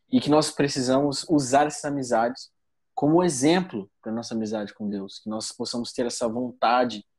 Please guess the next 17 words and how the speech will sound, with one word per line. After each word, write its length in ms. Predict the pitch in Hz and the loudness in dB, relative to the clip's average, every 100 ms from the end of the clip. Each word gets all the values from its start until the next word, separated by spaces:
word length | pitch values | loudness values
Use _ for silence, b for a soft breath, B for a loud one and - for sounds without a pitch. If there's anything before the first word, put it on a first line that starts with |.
| _ | _
esse 260 | 110 - 135 | -8 -2 0
amor, 540 | 120 110 127 131 135 _ _ _ - | 2 2 2 0 -4 _ _ _ -10
esse 220 | 107 143 | -4 -2
afeto, 580 | 123 - 135 139 - 101 _ _ _ _ - | -2 2 2 2 -2 -18 _ _ _ _ -10
justamente 600 | 123 131 143 127 131 - | -6 -4 -2 -2 -4 -6
por 140 | 135 127 | -6 -2
Jesus, 580 | 131 113 127 139 - _ _ _ - | -2 0 -2 -2 -6 _ _ _ -4
que 100 | 135 | 2
é 40 | |
alguém 440 | 135 131 143 143 - _ | 2 2 -2 -4 -10 _
tão 200 | 185 196 | 2 2
importante 440 | 196 180 160 151 143 | 0 -4 -6 -6 -4
na 80 | |
nossa 240 | 135 135 113 | -4 -2 -4
vida 420 | 110 123 139 139 - _ _ _ | 0 0 0 -4 -10 _ _ _
que 160 | - 135 | 2 2
somente, 960 | 135 160 147 131 151 160 - 175 160 | 2 2 4 4 4 0 2 2 0